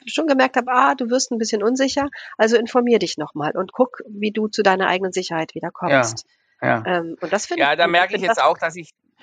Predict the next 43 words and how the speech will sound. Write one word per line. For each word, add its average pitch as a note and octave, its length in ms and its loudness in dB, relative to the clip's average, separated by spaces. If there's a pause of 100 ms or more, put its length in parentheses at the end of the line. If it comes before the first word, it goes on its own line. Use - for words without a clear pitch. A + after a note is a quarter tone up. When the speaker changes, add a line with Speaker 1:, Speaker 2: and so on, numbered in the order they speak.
(160)
Speaker 2:
dass D#3+ 180 -4
ich F#3+ 80 -6
mich F3+ 140 0
da D#3+ 160 4
verhärte D3+ 500 0
und C#3+ 140 0
sehr D#3+ 200 2
radikal D3+ 520 2
gegen D#3 300 -2
die, D3 300 -4 (300)
auch D3 140 2
im D#3+ 120 0
Facebook, D#3+ 440 -2
gegen D3+ 280 -2
die D#3 100 -6
Rechtsradikalen C#3+ 880 0
Angrei-, D3 720 0
ähm, C#3 280 0
die D3 120 -4
Angreifer D3 560 2
richte C#3+ 240 -8
ich - 80 -14
jetzt C#3+ 340 -4
und C#3+ 200 -4 (340)
den D3 100 -2
Konflikt D#3 460 -6
suche, E3+ 480 0
natürlich D#3+ 500 0
auch D#3 180 4
aus C#3+ 200 2
alten D3+ 320 0
Glaubenssätzen, C3+ 680 0
dass C3 180 -4
ich C#3 80 -12
gesagt C#3 320 -4
hab, C#3 100 -6
nie D#3 320 -4
wieder D#3 280 0
werde C#3+ 200 2
ich C3+ 80 -8
mich C#3 200 -2
auf - 160 0
irgendein, D#3 640 0